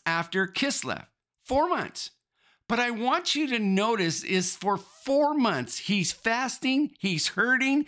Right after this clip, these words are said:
he's praying, he's seeking the God of heaven. Why is he doing this?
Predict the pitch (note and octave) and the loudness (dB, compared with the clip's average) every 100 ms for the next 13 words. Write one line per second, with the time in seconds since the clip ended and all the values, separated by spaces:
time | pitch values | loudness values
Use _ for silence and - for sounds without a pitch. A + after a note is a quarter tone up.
0 | - - F3+ D#3 - G3 A#3 C4 C4+ C#4 | -4 -2 0 0 -4 -2 0 2 2 0
1 | - - - F#3 - - C4+ C#4+ - B3 | -2 -6 -2 0 0 0 -2 -4 -2 0
2 | A#3 E3 F#3+ F3 E3 C#3 C#3+ G#2+ D2+ _ | 0 0 0 0 -2 -2 -4 -4 -10 _
3 | _ _ _ _ - - - C4 C4 G#3+ | _ _ _ _ -6 -2 0 0 0 0
4 | A#3 G#3+ C4 D4 G#3+ B2 G#2 | -2 0 2 4 2 0 -6